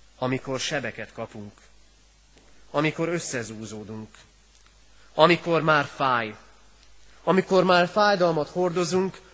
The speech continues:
ami véglegesnek tűnő. Megtörténhet mindnyájunk életében. Az Isten azért enged sebeket és fájdalmakat,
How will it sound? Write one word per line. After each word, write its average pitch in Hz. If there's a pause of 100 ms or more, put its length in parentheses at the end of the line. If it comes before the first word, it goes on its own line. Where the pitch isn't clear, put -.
(120)
ami 170
véglegesnek 139
tűnő. 120 (2000)
Megtörténhet 117
mindnyájunk 104
életében. 98 (1600)
Az 143
Isten 165
azért 151
enged 120
sebeket 113
és 107
fájdalmakat, 107